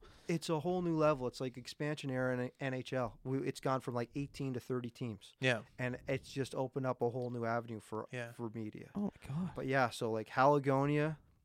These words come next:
Speaker 1: then it turned into, uh, a talk with my brother. I was kinda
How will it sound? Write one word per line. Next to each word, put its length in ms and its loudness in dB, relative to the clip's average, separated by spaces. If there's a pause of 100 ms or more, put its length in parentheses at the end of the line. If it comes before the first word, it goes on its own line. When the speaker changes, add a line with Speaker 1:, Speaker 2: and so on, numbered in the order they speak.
(500)
Speaker 1:
then 180 -2
it 140 -4
turned 260 0
into, 800 0
uh, 240 2 (200)
a 120 -4 (100)
talk 380 4 (160)
with 180 -6
my 160 0
brother. 560 0 (220)
I 20 -6
was 360 -10 (1000)
kinda 300 4